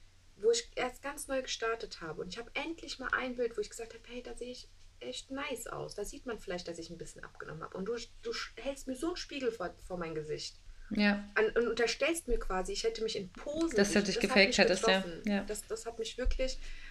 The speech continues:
Speaker 1: ich hab auch schon Sprüche gehört, „Mit was für einem Photoshop-Programm benutzt du?“ Und das nicht von Fremden.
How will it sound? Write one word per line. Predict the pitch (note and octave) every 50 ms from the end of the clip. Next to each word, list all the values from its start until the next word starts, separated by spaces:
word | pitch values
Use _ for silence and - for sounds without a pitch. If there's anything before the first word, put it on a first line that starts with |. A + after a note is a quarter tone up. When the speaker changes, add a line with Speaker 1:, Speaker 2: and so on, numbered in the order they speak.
| - -
Speaker 1:
ich | - -
hab | B3+ B3
auch | - B3
schon | - A#3+ A3+
Sprüche | - - A#3 A3+ - A#3
gehört, | G#3+ G#3+ G#3+ A3 A3
„Mit | G#3+ G3+ -
was | G#3 -
für | G#3+
einem | G3 F#3
Photoshop-Programm | - A#3+ A#3+ A3+ F#3+ - - E3 - - D#3+ E3 - D#3 D#3
benutzt | - D3+ D3 C#3+ C#3+ - - -
du?“ | - - - - - - - - - - - - -
Und | - G3 G3
das | G3 G3 -
nicht | B3 A#3+ A#3+
von | - A3+ G3+
Fremden. | - - - A3+ A3+ A3+ A3+ - D#3 D3 C#3+